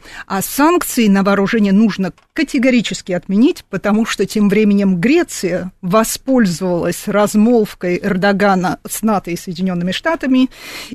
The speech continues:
и прикупила американских, французских и других вооружений, и теперь имеет преимущество, по крайней мере, в воздухе.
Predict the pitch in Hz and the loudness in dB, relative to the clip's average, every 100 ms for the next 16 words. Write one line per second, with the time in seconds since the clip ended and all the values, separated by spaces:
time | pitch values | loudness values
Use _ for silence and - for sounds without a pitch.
0 | - 262 - 262 262 247 233 - 240 294 | -2 0 0 0 0 2 -2 0 2 4
1 | 285 262 - - 202 214 220 294 277 - | 4 2 -2 0 2 2 2 2 2 0
2 | 214 - - 202 - 277 - 226 - - | -8 -6 -4 -2 0 -2 -2 -4 -4 2
3 | 254 214 226 220 262 214 202 196 208 269 | 4 4 4 4 2 2 2 2 2 2
4 | 349 330 349 349 _ - - 220 196 214 | 2 2 0 -2 _ -20 -4 -2 0 -2
5 | - 285 311 - 220 214 214 247 247 _ | 0 2 2 0 2 4 6 4 2 _
6 | 175 208 202 214 240 - - 165 - 175 | -2 2 4 6 4 2 -6 -8 -8 -8
7 | 170 180 - 220 233 202 190 202 190 190 | -6 -10 -4 0 2 2 2 0 0 0
8 | 160 170 196 175 - 160 - | -2 -2 -2 -2 -8 -18 -14